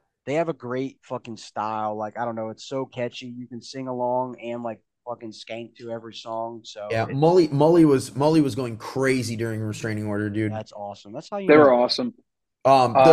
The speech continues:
Speaker 2: the
Speaker 3: I went up to Will. Oh, sorry, Len.
Speaker 2: No, you're, you're good. Go ahead.
Speaker 3: I was gonna say, I went up to Will after their set, and I was like, "That may have been the craziest Restraining Order set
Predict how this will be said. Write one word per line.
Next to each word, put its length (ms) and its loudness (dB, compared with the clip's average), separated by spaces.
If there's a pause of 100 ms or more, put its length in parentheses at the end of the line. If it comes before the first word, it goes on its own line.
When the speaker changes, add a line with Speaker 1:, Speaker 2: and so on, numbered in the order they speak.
Speaker 2:
the 40 6
Speaker 3:
I 40 0
went 140 2
up 80 -2
to 100 2
Will. 440 0 (500)
Oh, 180 2
sorry, 220 0
Len. 220 -12 (320)
Speaker 2:
No, 120 4
you're, 300 4
you're 120 0
good. 160 -2
Go 80 0
ahead. 200 -2 (680)
Speaker 3:
I 80 -4
was 100 -4
gonna 120 -6
say, 120 -4
I 60 2
went 160 2
up 80 -8
to 80 0
Will 280 0
after 220 -4
their 140 -8
set, 180 -2
and 80 -4
I 60 -4
was 80 -8
like, 140 -6 (100)
"That 200 4
may 200 0
have 180 -4
been 340 -4 (140)
the 120 -6
craziest 600 -2
Restraining 400 -4
Order 220 -2
set 240 -4